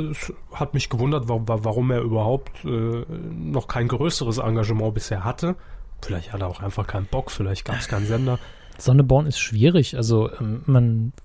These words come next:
Speaker 2: naja, man lehnt sich ziemlich weit aus dem Fenster, wenn man ihn engagiert. Der ha-, er hat ja auch damals ein bisschen Ärger bekommen für diese erste Heute-Schon-Nummer, eben mit dem Pharmareferenten. Das ist nicht so gern gesehen. Er ist immer an der Grenze dessen, was man als Journalist so gerade machen kann.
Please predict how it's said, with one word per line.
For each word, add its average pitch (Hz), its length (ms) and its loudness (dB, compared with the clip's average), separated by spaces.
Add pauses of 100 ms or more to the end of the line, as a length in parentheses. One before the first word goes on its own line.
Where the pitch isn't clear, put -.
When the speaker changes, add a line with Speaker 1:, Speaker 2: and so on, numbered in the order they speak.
(840)
Speaker 2:
naja, 110 260 6
man 117 140 8
lehnt 120 180 6
sich - 140 -2
ziemlich 139 220 6
weit 117 120 8
aus 120 120 6
dem 113 100 6
Fenster, 147 360 4
wenn 127 60 6
man 107 140 4
ihn 104 80 2
engagiert. 95 520 2 (460)
Der 98 140 6
ha-, 117 100 2
er 104 80 2
hat 104 160 4
ja 123 80 8
auch 117 140 4
damals 117 320 6
ein 110 80 6
bisschen 113 240 0
Ärger 123 180 8
bekommen 127 380 6
für 127 100 0
diese 117 220 4
erste 107 520 2
Heute-Schon-Nummer, 120 760 4
eben 110 360 2
mit 113 260 6
dem 127 100 6
Pharmareferenten. 117 800 4 (480)
Das - 220 -4
ist - 180 2
nicht 135 160 4
so 139 300 4
gern 143 260 6
gesehen. 139 300 4
Er 107 60 2
ist 117 80 -4
immer 131 180 4
an 123 100 2
der 110 100 6
Grenze 117 520 4
dessen, 123 360 4
was 120 160 4
man 127 140 6
als 113 180 2
Journalist 117 440 2
so 113 100 2
gerade 113 280 2
machen 110 280 4
kann. 151 240 4